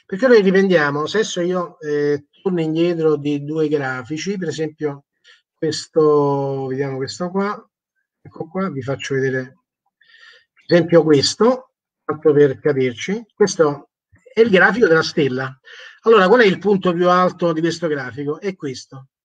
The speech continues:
vedete? A quanti angstrom è? È circa cinquemilatrecentottanta, diciamo, va bene? Se io moltiplico cinquemilatrecentottanta per un numero, il numero di Wien si chiama,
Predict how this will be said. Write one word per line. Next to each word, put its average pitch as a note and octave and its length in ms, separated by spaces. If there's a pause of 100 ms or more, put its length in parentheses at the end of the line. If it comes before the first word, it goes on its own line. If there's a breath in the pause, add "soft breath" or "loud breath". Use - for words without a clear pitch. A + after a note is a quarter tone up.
vedete? E3+ 500 (960 soft breath)
A F#3+ 80
quanti B3+ 360
angstrom F#3+ 580
è? A3+ 280 (160)
È A#3 180
circa A3 600
cinquemilatrecentottanta, F3+ 2750 (240)
diciamo, B2 520
va D#3 120
bene? D#3+ 420 (480 loud breath)
Se - 200
io C4+ 80
moltiplico E3 520
cinquemilatrecentottanta F3+ 1300
per F3+ 160
un F#3+ 140
numero, D#3+ 680
il E3 120
numero F#3+ 260
di E3 140
Wien D#3+ 640
si - 200
chiama, C#3+ 460